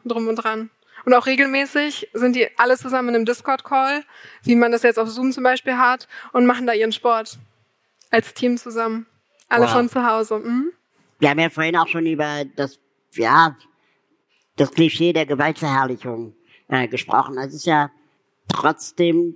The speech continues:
Speaker 2: so, dass Menschen, die Amok laufen oder Menschen, die Gewalt ausüben, äh, äh, in der Realität, das dann oft live ins Internet streamen. Wie zuletzt, äh, der Attentäter von Halle.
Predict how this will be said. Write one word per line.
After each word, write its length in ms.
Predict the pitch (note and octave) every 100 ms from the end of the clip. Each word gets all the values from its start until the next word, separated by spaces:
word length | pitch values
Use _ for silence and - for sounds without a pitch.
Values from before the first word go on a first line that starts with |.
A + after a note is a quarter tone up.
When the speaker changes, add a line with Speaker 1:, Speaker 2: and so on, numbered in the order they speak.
| -
Speaker 2:
so, 440 | B2+ C#3 C#3+ D3 F3+
dass 520 | D3 C#3+ C3+ - - _ _ _ _
Menschen, 500 | - C#3+ D#3+ - D#3
die 220 | C3+ C3 -
Amok 380 | D3 D3+ D3+ D3+
laufen 580 | C#3 D3+ - E3+ E3
oder 220 | D#3 C3+ C3
Menschen, 500 | C3+ C3 - C#3+ B2+
die 160 | C3 -
Gewalt 340 | B2+ C#3+ D#3+
ausüben, 640 | - F3+ - F#3 F3 G3+ G3
äh, 520 | E3+ D3 - D3 C#3+
äh, 100 | -
in 80 | D#3
der 140 | C#3
Realität, 680 | C#3+ C3+ C#3 C3+ C3+ D#3 - - - -
das 160 | D#3
dann 160 | F#3 D#3+
oft 320 | - D3+ - E3
live 360 | C#3+ E3+ -
ins 240 | E3+ D3 -
Internet 500 | E3 D#3+ D3+ C#3 C#3
streamen. 560 | - C#3+ C#3 A2 G2+ _ _ _ _ -
Wie 100 | C#3+
zuletzt, 540 | C3 C#3+ C3+ C3+ - -
äh, 320 | C#3 C3 C3
der 300 | C3 C3 A2+
Attentäter 520 | C#3+ - C3 C#3 C3+
von 260 | C3 C#3 A#2+
Halle. 340 | C3+ B2 A2